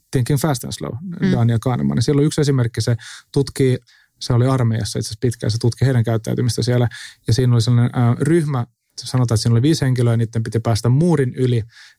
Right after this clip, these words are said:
Speaker 1: niin, että oli tikkaat, jotka oli vähän liian lyhyet.
Speaker 2: Mm.
Speaker 1: Ja se oli se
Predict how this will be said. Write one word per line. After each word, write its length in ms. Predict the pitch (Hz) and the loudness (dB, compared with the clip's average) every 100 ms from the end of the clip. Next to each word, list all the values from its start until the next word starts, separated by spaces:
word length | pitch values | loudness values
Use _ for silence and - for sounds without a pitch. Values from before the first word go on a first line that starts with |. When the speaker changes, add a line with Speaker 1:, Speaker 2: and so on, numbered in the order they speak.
| - | 0
Speaker 1:
niin, 180 | 123 | 2
että 160 | 113 113 | 2 2
oli 120 | 113 110 | 0 2
tikkaat, 480 | 147 - 131 117 | -2 -4 -8 -4
jotka 200 | 120 - | -4 0
oli 80 | 120 | 2
vähän 140 | 127 120 | 4 4
liian 140 | 110 | 4
lyhyet. 480 | 123 110 - - - - | 4 2 0 -8 -16 -6
Speaker 2:
Mm. 240 | 190 180 - - _ _ - | -2 -2 -4 -14 _ _ -2
Speaker 1:
Ja 160 | 120 113 - _ - | -2 -2 -10 _ -6
se 120 | 151 | -2
oli 100 | |
se 80 | 143 | 0